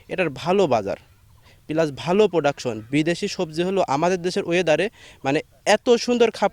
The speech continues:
খায়, এটা ধারণার বাইরে। কিন্তু এইটার, আহ, মূল সমস্যা যেটা, সেটা স্থানীয় মার্কেটে বিক্রি করা যায় না। যখন আমরা সত্তর শতাংশ জমি করলাম, করে দেখলাম যে এটা ঢাকাতে ব্যাপক ডিমান্ড,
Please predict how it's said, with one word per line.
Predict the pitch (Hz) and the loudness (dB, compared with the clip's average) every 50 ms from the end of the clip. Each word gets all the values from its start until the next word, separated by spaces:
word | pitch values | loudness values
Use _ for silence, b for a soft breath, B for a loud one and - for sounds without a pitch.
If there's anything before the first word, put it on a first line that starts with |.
| - | 0
খায়, | - 208 180 196 233 B B B B B - | 0 2 2 2 0 B B B B B -4
এটা | 175 165 180 175 170 160 151 | 2 4 4 4 6 4 4
ধারণার | 143 160 170 175 175 165 165 | 4 4 4 4 4 4 4
বাইরে। | 147 143 139 131 117 104 - b b b b b - | 4 4 2 2 2 -2 -6 b b b b b -4
কিন্তু | - 190 185 180 156 135 | -4 -2 -2 -2 -4 -4
এইটার, | - 151 170 175 - 226 214 208 202 | -2 -2 -2 2 4 4 4 4 2
আহ, | 180 - - 139 135 131 127 123 123 131 | 0 -2 -2 0 2 2 2 2 2 2
মূল | 143 151 151 175 214 240 269 262 | 0 2 4 6 6 6 6 4
সমস্যা | 226 - 208 180 185 208 196 - 196 170 | 2 0 0 2 2 2 2 2 0 2
যেটা, | 139 135 127 - 156 190 b b b b b - | 0 0 0 2 2 0 b b b b b -4
সেটা | 165 156 - - | -2 -2 0 0
স্থানীয় | 202 190 - - 269 254 233 208 | -2 -2 0 0 2 4 6 6
মার্কেটে | 196 170 156 170 165 | 4 4 2 0 -2
বিক্রি | 151 143 - - 131 | -2 -2 -2 -4 -2
করা | 127 131 131 120 | 0 0 0 0
যায় | 113 107 107 | 0 -2 -4
না। | 107 - - b b b b b b - 131 | -6 -8 -12 b b b b b b -10 -6
যখন | 131 139 - 180 180 | -6 -6 -4 -2 -2
আমরা | 175 170 180 180 180 | -2 0 0 -2 -2
সত্তর | - - 160 165 - - 180 | -2 -4 -6 -6 -6 -8 -10
শতাংশ | - - 175 - 180 175 - 190 | -8 -8 -6 -4 -6 -4 -4 -6
জমি | 170 151 156 151 151 | -4 -2 -2 -2 -2
করলাম, | 147 - 170 175 160 135 135 139 - b b b b b - | -2 0 0 0 2 0 -2 -2 -6 b b b b b -6
করে | - 151 156 | -4 -4 0
দেখলাম | 147 160 170 - 180 160 147 | 0 0 0 0 -2 -2 0
যে | 147 | 0
এটা | 151 147 160 | 0 0 -2
ঢাকাতে | 143 151 180 208 240 233 220 214 | -2 -2 0 0 2 2 4 4
ব্যাপক | 170 147 135 131 123 | 2 2 0 -2 -4
ডিমান্ড, | 123 135 127 131 151 190 233 - | -4 -2 -2 0 -2 -2 -4 -8